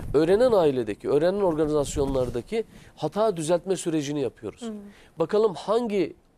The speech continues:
Speaker 1: yanlış var ve onun yerine ne koyabiliriz? Yani bir, e, hata varsa, e, tartışıyoruz. E, diyoruz ki, "Onun yerine ne koyabilirdik? Nasıl daha iyi yapabilirdik? Nasıl daha güzel yapabilirdik? Ve nasıl daha iyi öğrenebilirim?" Finliler diyor ki,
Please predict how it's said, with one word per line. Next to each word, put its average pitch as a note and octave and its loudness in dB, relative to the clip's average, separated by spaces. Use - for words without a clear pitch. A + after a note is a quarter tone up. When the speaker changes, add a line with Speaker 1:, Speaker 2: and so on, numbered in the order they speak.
Speaker 1:
yanlış E3 0
var A3 -2
ve F#3 0
onun G3+ 2
yerine G3+ 2
ne A3+ 4
koyabiliriz? A2 -2
Yani D3 2
bir, F#3 0
e, C3+ -2
hata D3 0
varsa, G#3 -2
e, D#3+ 0
tartışıyoruz. F#3 -2
E, C3+ 0
diyoruz A3 0
ki, E3+ -4
"Onun G#3+ -2
yerine G#3 0
ne A#3+ 0
koyabilirdik? C3+ -2
Nasıl G3+ -2
daha D3+ 2
iyi B2+ -2
yapabilirdik? A2+ -6
Nasıl G3 -2
daha E3 2
güzel C3+ 0
yapabilirdik? A#2 -6
Ve G3+ 0
nasıl E3+ -2
daha D3+ 2
iyi C#3+ 0
öğrenebilirim?" G#2+ -4
Finliler F3+ 0
diyor A#3+ -4
ki, C3 -4